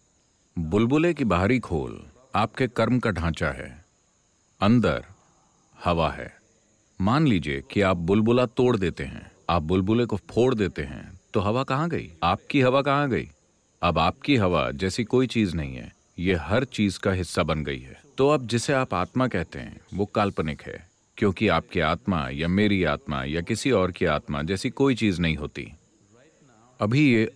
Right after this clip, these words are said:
असीमितता एक सीमित कर्म के ढांचे में बंद है, तो इससे आपको ऐसा एहसास होता है जैसे कि ये एक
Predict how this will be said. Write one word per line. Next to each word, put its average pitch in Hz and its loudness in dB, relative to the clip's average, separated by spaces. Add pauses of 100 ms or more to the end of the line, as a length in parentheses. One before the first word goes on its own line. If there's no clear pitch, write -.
असीमितता 95 2 (220)
एक 104 0
सीमित 143 0
कर्म 113 2
के 120 0
ढांचे 87 -2
में 104 0
बंद 80 -2
है, - -20 (760)
तो 151 2
इससे 156 2
आपको 139 2
ऐसा 117 2
एहसास 95 0
होता 87 0
है 69 -6
जैसे 101 0
कि 113 -2
ये 110 4
एक 113 -4